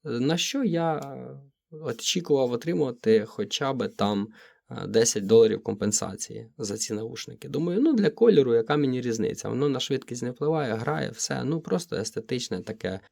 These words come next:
розчарування получилось. Е, ну, я знаю, що вони, як ти напишеш десять доларів, вони тобі, може, повернуть із них там, е,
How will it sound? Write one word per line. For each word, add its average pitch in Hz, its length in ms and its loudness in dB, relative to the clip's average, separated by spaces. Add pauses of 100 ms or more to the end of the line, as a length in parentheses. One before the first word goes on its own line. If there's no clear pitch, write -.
(120)
розчарування 104 760 2
получилось. - 600 -10 (260)
Е, 120 280 -6
ну, 175 200 0
я 165 160 6
знаю, 143 340 2
що 117 180 -2
вони, 113 480 4
як 101 140 -8
ти 110 140 2
напишеш 107 420 0
десять 104 340 -4
доларів, 113 460 2
вони 101 160 -2
тобі, 95 420 -4
може, 101 260 0
повернуть 101 540 2
із 101 160 -4
них 104 220 2
там, 87 320 -4 (200)
е, - 400 -14